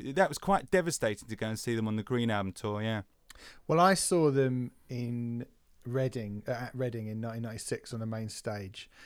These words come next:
Speaker 2: and it
Speaker 1: Ooh.
Speaker 2: was about a month before this record came out, and I thought they were gonna split up, like, then
Speaker 1: Yeah,
Speaker 2: and
Speaker 1: right.
Speaker 2: then, pretty much. I was like, "That's,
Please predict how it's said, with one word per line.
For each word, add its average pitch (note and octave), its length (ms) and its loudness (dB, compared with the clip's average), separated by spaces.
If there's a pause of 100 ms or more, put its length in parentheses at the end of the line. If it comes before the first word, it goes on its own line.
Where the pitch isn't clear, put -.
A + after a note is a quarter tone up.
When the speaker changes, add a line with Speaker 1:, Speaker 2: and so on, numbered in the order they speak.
Speaker 2:
and D#3+ 260 8
it A2+ 80 2
Speaker 1:
Ooh. A2+ 40 0
Speaker 2:
was A#2+ 120 0
about A#2+ 240 2
a A#2+ 40 0
month D3 600 2
before C3 400 -2
this A#2+ 260 -4
record A2+ 460 -4
came A2+ 360 -4
out, A2 320 -6 (380)
and A2+ 720 -2 (480)
I D#3+ 480 4
thought C3+ 420 2
they B2 160 -2
were A#2 60 -2
gonna A2 200 -6
split - 280 -6
up, - 300 -12 (340)
like, G#2+ 300 -6
then A2+ 200 2
Speaker 1:
Yeah, B2+ 120 6
Speaker 2:
and A2 100 6
Speaker 1:
right. A2+ 200 4
Speaker 2:
then, G2+ 140 -6
pretty G2+ 300 -8
much. G2+ 320 -10
I B2 140 0
was A#2+ 160 -4
like, G#2 160 -4
"That's, C3 400 -6